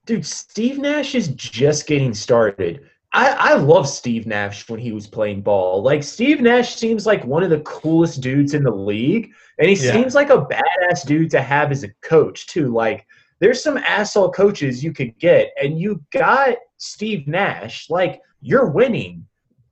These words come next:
Speaker 1: And to just literally put him in the position where he has to go out in the press and be like, "I,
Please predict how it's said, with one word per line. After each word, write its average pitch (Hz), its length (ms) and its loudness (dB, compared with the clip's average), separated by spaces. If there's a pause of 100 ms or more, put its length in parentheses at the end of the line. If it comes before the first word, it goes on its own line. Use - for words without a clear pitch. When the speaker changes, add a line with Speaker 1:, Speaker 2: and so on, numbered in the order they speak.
Speaker 1:
And 190 300 -2
to 247 140 -2
just - 380 -4
literally 247 640 0
put - 380 -2
him 147 280 -4
in 180 80 -6
the 175 80 -4
position 160 800 -10 (340)
where 156 180 4
he 175 260 -8
has 196 240 -2
to 202 80 -4
go 139 160 2
out 147 200 2
in 147 60 -2
the 127 60 -4 (120)
press 117 340 -4
and 120 80 -8
be 113 120 -2
like, 104 300 -2 (280)
"I, 90 600 -4